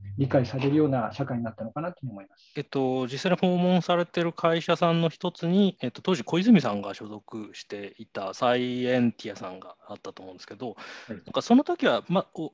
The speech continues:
Speaker 2: あの、小泉さんいらっしゃらなかったっていうお話ですけど。
Speaker 3: いや、えーとですね、えーと、確かにですね、あの、四月六日時点って、私もですね、あの、自宅にまだ住めてない状態なんですね。あの、
Speaker 2: うん。
Speaker 3: 家が水浸しになってて、で、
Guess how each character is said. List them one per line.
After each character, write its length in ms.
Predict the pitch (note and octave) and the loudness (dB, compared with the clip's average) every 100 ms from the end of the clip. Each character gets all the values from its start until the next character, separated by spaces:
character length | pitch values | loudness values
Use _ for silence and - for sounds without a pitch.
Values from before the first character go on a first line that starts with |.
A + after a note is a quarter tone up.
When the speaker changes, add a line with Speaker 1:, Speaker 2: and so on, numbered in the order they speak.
| _ | _
Speaker 2:
あ 180 | D#3 D3 | 0 2
の、 140 | C#3+ | 2
小 140 | - A#3 | 2 0
泉 180 | B3+ D#3 | 2 2
さ 60 | |
ん 60 | A2+ | 2
い 40 | |
ら 80 | C#3 | 0
っ 40 | |
し 80 | C3+ | 0
ゃ 40 | D#3 | 0
ら 60 | |
な 80 | D#3+ | 0
か 80 | F#2 | -2
っ 40 | - - | -12 -10
た 180 | F2+ | -10
っ 60 | F2+ F2+ _ | -10 -20 _
て 80 | G#2 | -18
い 160 | F#2+ F#2+ | -18 -16
う 80 | G2 | -12
お 20 | |
話 540 | A2 G2+ G2 G2+ - _ | -10 -10 -14 -18 -20 _
で 160 | D3 D3 | -2 -2
す 80 | - | -2
け 140 | G#2 | -6
ど。 80 | F#3+ | -2
Speaker 3:
い 20 | |
や、 60 | G3+ | 0
え 40 | |
ー 40 | |
と 100 | A3+ | 2
で 60 | A#3 | 0
す 100 | E3+ | 2
ね、 240 | B2 F2+ - _ _ _ - | 2 2 -6 _ _ _ -6
え 160 | B2+ A#2 | -2 -2
ー 60 | |
と、 100 | C3 - _ _ | -4 -16 _ _
確 180 | - C4 | -4 2
か 80 | C#4 | 4
に 60 | A3 | 4
で 80 | |
す 80 | C#3 | 4
ね、 60 | A#2 | 0
あ 40 | |
の、 60 | G#2+ | -2
四 180 | - E3 | -2 0
月 240 | G#3 G#3+ | 0 0
六 80 | A3 | 0
日 220 | A3 A3 | 2 0
時 100 | G#3 | 0
点 200 | G#3 D3+ | 0 2
っ 20 | |
て、 200 | - A2 | 2 0
私 380 | F2+ C3 - B3 | 2 0 2 2
も 100 | A#3 | 4
で 120 | G3 | 2
す 80 | G#2 | 0
ね、 100 | G2 | -6
あ 140 | E2+ | -10
の、 180 | F#2 E2+ - _ _ - | -14 -18 -20 _ _ -16
自 100 | A2+ | 2
宅 260 | G#3+ G#3+ G#3+ | 4 4 2
に 60 | |
ま 140 | G#3 G#3 | 2 2
だ 240 | B2 - _ | 2 -2 _
住 160 | - G3+ | -2 2
め 80 | |
て 100 | F3+ | 2
な 120 | B2+ E3 | 2 2
い 80 | |
状 100 | A2+ | 2
態 220 | F#2 F#2 E2+ | -2 -2 -4
な 80 | |
ん 20 | D#2+ | -8
で 80 | |
す 100 | - | -16
ね。 120 | F#2 - _ _ _ | -20 -20 _ _ _
あ 180 | B2 A#2 | -6 -4
の、 200 | F2+ F2 | -2 -2
Speaker 2:
う 40 | |
ん。 20 | D3 | 0
Speaker 3:
家 160 | G#3 | 4
が 100 | G3+ | 4
水 220 | B2 A2+ | 4 2
浸 180 | C#3+ E3 | 2 2
し 100 | F3+ | 2
に 60 | E3+ | 2
な 80 | F3 | 2
っ 60 | |
て 100 | G#2 | 0
て、 380 | - G#2 E2+ E2 _ _ _ | 2 2 0 -6 _ _ _
で、 300 | D#3 D#3 C#3+ | 0 0 -2